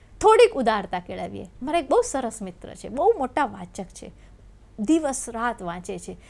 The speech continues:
પોતાની જાતને સમજવાનો પ્રયત્ન કરે છે અને અદ્ભુત કવિતાઓ લખે છે. એવી કવિતાઓ લખે છે કે આપણને એમ થાય કે વાહ, આને સા-, સાધક કેવો કે સાહિત્યકાર કેવો. એને એક બહુ સરસ વાત કરી વચ્ચે,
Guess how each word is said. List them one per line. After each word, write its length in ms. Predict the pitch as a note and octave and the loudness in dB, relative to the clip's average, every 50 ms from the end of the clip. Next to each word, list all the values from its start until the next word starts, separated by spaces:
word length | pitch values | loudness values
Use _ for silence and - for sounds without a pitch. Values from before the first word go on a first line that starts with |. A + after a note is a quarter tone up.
| - - | -12 0
પોતાની 320 | - D4+ - D#4+ F4 F4+ D4 | 0 4 4 4 4 4 0
જાતને 460 | F#3 - B3+ B3 B3+ B3 - D#4 D4 | 0 -2 -2 -2 -2 -2 -4 -6 -6
સમજવાનો 560 | - - G#3 G#3 A#3+ F#3+ G#3 G#3 G3+ G3 F#3+ | -4 -4 -4 -4 -4 -6 -6 -8 -8 -8 -10
પ્રયત્ન 400 | - - F3+ E3+ E3 - - - | -10 -10 -10 -10 -10 -12 -14 -18
કરે 220 | - - - - G3+ | -16 -14 -14 -14 -10
છે 120 | - C#4+ | -10 -10
અને 80 | C4+ - | -10 -4
અદ્ભુત 420 | - C4 A3 G3+ - G4+ G4+ G#4 - | -4 -4 -2 4 4 4 4 4 -2
કવિતાઓ 420 | A3 F#3 G#3+ G#3 - F#3+ F3 F3 | -4 -4 -4 -6 -4 -4 -4 -4
લખે 300 | E3+ D#3 D#3+ - - F3+ | -6 -12 -12 -16 -16 -16
છે. 200 | F3 - E3 D#3 - - _ _ _ - - - - - | -14 -14 -16 -16 -18 -20 _ _ _ -20 -20 -14 -2 2
એવી 180 | D#4 E4+ F4+ F4 | 4 6 6 4
કવિતાઓ 380 | E4+ C#4 C4 C#4 C4+ C#4+ D4+ | 2 0 -2 0 0 0 0
લખે 260 | D4 C#4+ C#4 - D4+ D4 | 0 -2 -2 -4 -6 -6
છે 100 | D#4+ D4 | -6 -6
કે 100 | - C#4+ | -4 -6
આપણને 280 | D4 - D#4+ D#4+ E4 | -4 -4 -6 -6 -6
એમ 100 | E4 E4 | -8 -6
થાય 160 | D#4 D#4+ D#4+ | -4 -4 -4
કે 120 | D#4+ - C#4 | -2 -4 -6
વાહ, 340 | A#3 G#3+ B3 C#4 C4+ - - - - - - | -4 -4 -4 -4 -4 -6 -8 -12 -20 -20 -12
આને 260 | - - C4 D4 E4+ E4 | -8 -8 -6 -6 -6 -8
સા-, 400 | - - - G#3+ G#3 G#3 - - - - - | -8 -6 -4 -4 -4 -4 -6 -10 -14 -18 -14
સાધક 420 | - - C4 B3 A#3 - E4+ E4+ E4+ - | -10 -6 -4 -4 0 2 2 2 2 0
કેવો 180 | E4+ E4+ F#4+ | -4 -2 -2
કે 120 | G#4 G#4 F#4 | -2 -4 -4
સાહિત્યકાર 680 | - - F#3 F3+ G#3+ G#3 - - F#3 F3+ E3+ D#3+ - | -4 -4 -6 -6 -6 -12 -10 -10 -8 -6 -6 -8 -8
કેવો. 340 | - - - C3+ - - G3+ - - - - - - - | -10 -14 -16 -14 -14 -14 -16 -18 -20 -20 -20 -18 -6 -4
એને 120 | - G4 | 0 0
એક 120 | G#4 - C#4 | 0 0 4
બહુ 120 | F#4 A#4 | 2 2
સરસ 420 | A4+ - B3+ B3 B3 C4 B3+ - G#3 | 2 2 -4 -2 -2 -4 -6 -6 -8
વાત 200 | F3+ F3 - - | -8 -8 -8 -10
કરી 200 | G3 F3+ F3+ F3+ | -10 -10 -10 -10
વચ્ચે, 360 | E3+ E3+ - - - - | -12 -14 -14 -16 -16 -16